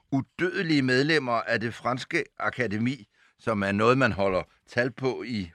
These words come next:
Frankrig. Det var nu ikke derfor, hun i første omgang havde samlet materiale om ham, og selvom hun, som jeg, er, er ret hugt på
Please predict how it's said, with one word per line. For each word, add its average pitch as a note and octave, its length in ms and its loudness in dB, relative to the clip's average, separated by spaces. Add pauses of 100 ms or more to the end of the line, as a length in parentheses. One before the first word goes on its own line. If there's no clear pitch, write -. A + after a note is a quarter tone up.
(100)
Frankrig. G2 420 -4 (1000)
Det D3+ 80 2
var C3+ 60 4
nu D3 100 6
ikke F#3 200 2
derfor, D#3 380 0 (540)
hun A2+ 300 -4
i G#2 240 -4 (260)
første B2 340 -2
omgang F#2 420 -4
havde F2+ 260 -2 (320)
samlet G2+ 540 -2
materiale G2+ 720 -4
om F#2+ 180 -4
ham, F#2 260 -2
og F2 280 -4 (380)
selvom D#3+ 380 2
hun, G#2 340 0 (360)
som G#2 240 -8
jeg, G2 220 -2 (480)
er, G2 220 2 (180)
er G#2 140 0
ret C3 180 4
hugt - 340 -8
på A#2+ 300 0